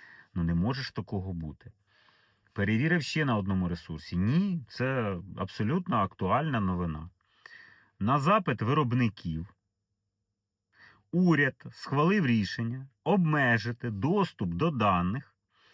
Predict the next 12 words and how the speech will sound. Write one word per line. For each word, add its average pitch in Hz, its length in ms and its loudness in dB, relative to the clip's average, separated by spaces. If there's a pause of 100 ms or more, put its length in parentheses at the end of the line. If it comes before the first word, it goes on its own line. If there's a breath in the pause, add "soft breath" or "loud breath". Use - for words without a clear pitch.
(220 loud breath)
про 180 280 2
підприємства 123 960 -2 (340)
оборонно-промислового 143 1600 2
комплексу 120 840 -4 (380)
з 120 420 2 (160)
публічних 151 840 0
реєстрів. 104 720 -4 (720)
Зокрема, 139 760 2 (460)
про 160 140 2
їхнє 151 440 4
місце 110 380 0
знаходження 120 840 -4